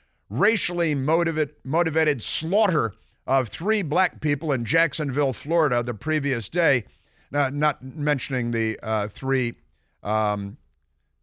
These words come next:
teenage African Americans that were murdered in Washington, D C over the weekend, uh, a matter of blocks from the White House.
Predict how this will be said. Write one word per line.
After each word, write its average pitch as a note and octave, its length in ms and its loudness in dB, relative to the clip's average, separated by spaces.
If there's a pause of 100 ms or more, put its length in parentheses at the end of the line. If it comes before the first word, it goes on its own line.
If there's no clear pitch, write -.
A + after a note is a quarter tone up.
(100)
teenage D3+ 800 -2
African B2+ 400 -2
Americans A#2+ 460 -2
that C3+ 160 0
were A#2+ 100 -2
murdered B2+ 400 0
in A2+ 120 0
Washington, A#2+ 440 0
D A#2 160 -2
C G3 260 -4
over A2 200 0
the G#2 80 -4
weekend, G#2 480 -4 (360)
uh, G#2+ 160 -2
a G#2+ 40 -2
matter B2 240 0
of G2 160 -6
blocks A#2 420 -4
from A2+ 200 -4
the G2+ 80 -4
White B2 200 0
House. G#2+ 240 -2